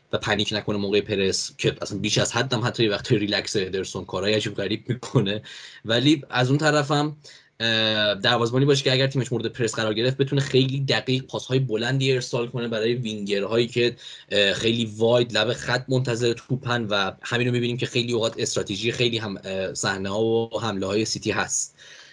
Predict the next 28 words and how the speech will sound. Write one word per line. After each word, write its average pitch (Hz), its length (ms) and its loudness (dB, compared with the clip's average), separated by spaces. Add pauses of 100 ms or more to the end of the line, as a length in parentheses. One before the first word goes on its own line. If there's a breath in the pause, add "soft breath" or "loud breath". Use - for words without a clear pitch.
(160 loud breath)
و 127 140 8
یه 147 140 8
وینگر 160 320 6
رو 175 160 4
به 170 100 0
تیمش 160 220 -4
اضافه 139 340 -2
کرد 135 260 -2
اون 139 80 0
فصل، 131 300 0
برناردو 113 300 0
سیلوا، 110 720 0 (340 loud breath)
که 120 180 4 (720)
باز 139 220 2
هم 143 180 -2 (120)
برناردو 120 380 -2
سیلوا 127 280 0
اون 135 120 2
فصل 135 240 -4
هنوز 127 140 0
بازیکن 113 320 0
کلیدی 110 360 -4
تبدیل 117 300 -4 (100)
نشد، 156 560 4 (420 loud breath)
اه، 101 100 -4
تا 123 140 2
فصل‌های 123 420 2
بعدی 120 520 0